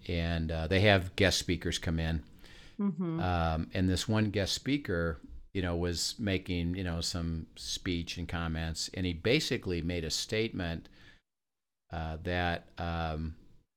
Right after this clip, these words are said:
Speaker 1: you know, nobody can hear from God.
Speaker 2: Oh, wow.
Speaker 1: Um,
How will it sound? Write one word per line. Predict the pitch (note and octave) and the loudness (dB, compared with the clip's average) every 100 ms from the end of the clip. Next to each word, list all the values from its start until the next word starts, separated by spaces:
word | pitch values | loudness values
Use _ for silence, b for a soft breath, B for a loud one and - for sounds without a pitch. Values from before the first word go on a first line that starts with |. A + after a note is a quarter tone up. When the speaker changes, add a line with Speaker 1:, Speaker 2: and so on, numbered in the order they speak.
| _ _ _ - | _ _ _ -4
Speaker 1:
you | F#2+ | 0
know, | E2+ | 2
nobody | F2+ A2 A#2 G#2+ F#2+ | 4 6 6 4 4
can | F2 | 2
hear | E2 F2+ | 2 0
from | E2 D2+ | 0 -4
God. | - - - - - - _ _ _ _ _ _ _ - | -6 -8 -10 -20 -20 -20 _ _ _ _ _ _ _ -2
Speaker 2:
Oh, | G3 G3+ | 2 4
wow. | F3 F3 F3+ D3 - _ | 4 4 2 -2 -8 _
Speaker 1:
Um, | - F2 E2 E2 D#2 D2+ | -2 0 2 0 0 -2